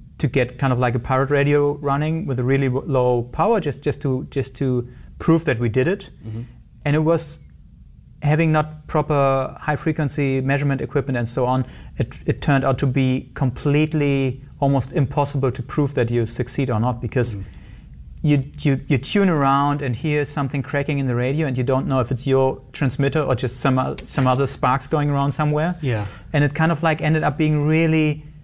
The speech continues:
Speaker 1: frustrating, because it's kind of like a way where you, where you build something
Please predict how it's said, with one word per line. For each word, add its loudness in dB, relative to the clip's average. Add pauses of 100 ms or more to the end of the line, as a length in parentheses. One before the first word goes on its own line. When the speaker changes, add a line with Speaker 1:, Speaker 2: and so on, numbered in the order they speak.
(380)
Speaker 1:
frustrating, 0 (140)
because 0 (340)
it's -4
kind 2
of 2
like 2
a 0
way 2
where 0
you, -2 (840)
where 2
you 4
build 2
something -4